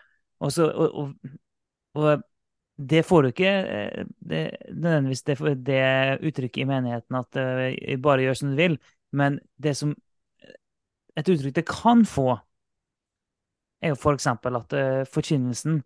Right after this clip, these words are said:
handler i all hovedsak om, eh, hvordan, eh, hvordan skal du få et bedre liv?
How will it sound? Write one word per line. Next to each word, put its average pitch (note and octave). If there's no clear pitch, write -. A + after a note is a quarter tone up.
handler C#3
i -
all F3
hovedsak C#3+
om, G3
eh, D3
hvordan, C#3
eh, D3
hvordan E3
skal -
du C#3
få C#3
et B2
bedre A#2
liv? -